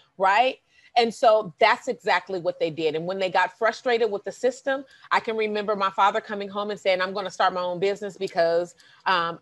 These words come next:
I know that I, I've been working th-, for the, someone else and I'm not getting the recognition or the promotion that I deserve."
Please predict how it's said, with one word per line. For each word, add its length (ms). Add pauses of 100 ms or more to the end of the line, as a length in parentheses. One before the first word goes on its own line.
I 140
know 180
that 220
I, 280
I've 200
been 160
working 420
th-, 140
for 240
the, 160
someone 400
else 340 (320)
and 400 (100)
I'm 200
not 180
getting 220
the 80
recognition 640
or 100
the 80
promotion 480
that 100
I 140
deserve." 500